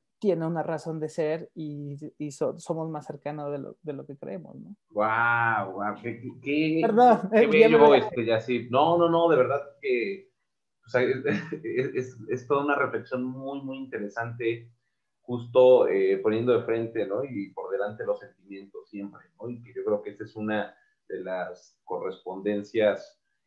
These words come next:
Speaker 2: que más allá de lo, pues sí, son cultu-, es una correspondencia cultural, ¿no? Pero más allá de lo que pensamos de, siempre de manera occidental, ¿no?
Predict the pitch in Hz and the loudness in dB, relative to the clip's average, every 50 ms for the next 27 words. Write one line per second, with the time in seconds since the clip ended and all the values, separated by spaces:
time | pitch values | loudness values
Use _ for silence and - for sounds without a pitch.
0 | _ _ _ - 98 95 92 92 90 90 90 90 90 90 87 90 92 95 95 - | _ _ _ -10 -8 -6 -6 -4 -4 -4 -4 -4 -4 -4 -6 -6 -8 -10 -8 -6
1 | 113 104 107 107 107 110 104 104 101 92 87 85 85 85 82 85 85 - - 113 | -2 0 0 2 2 2 0 0 -2 -2 -2 -2 -4 -6 -8 -10 -12 -14 -16 -16
2 | - 190 196 185 202 180 165 165 160 160 165 - 131 127 151 160 160 160 120 117 | -12 -10 -8 -6 -6 -6 -6 -6 -6 -6 -4 -4 -4 -2 -2 -4 -4 -2 -4 -6
3 | 117 123 123 135 151 - 120 101 - 95 104 120 107 98 98 - - - 110 117 | -4 -6 -6 -6 -6 -8 -8 -8 -6 -2 0 0 0 -2 -6 -10 -10 -8 -6 -6
4 | 123 - 135 127 120 113 120 120 123 113 107 104 - - - - 92 92 - _ | -6 -4 -4 -4 -2 -2 -4 -4 -4 -4 -4 -6 -6 -8 -18 -16 -16 -18 -14 _
5 | 110 107 110 110 107 107 104 - - - _ _ _ _ - 110 107 107 113 107 | -8 -8 -6 -6 -8 -10 -10 -14 -20 -20 _ _ _ _ -14 -10 -6 -4 -4 -2
6 | 101 101 92 87 95 101 101 107 104 - - - 175 170 - - - 95 104 107 | -2 -4 -8 -8 -8 -6 -4 -4 -4 -4 -8 -18 -18 -18 -12 -10 -8 -8 -8 -8
7 | 110 110 - - 165 160 - | -12 -14 -16 -16 -16 -16 -20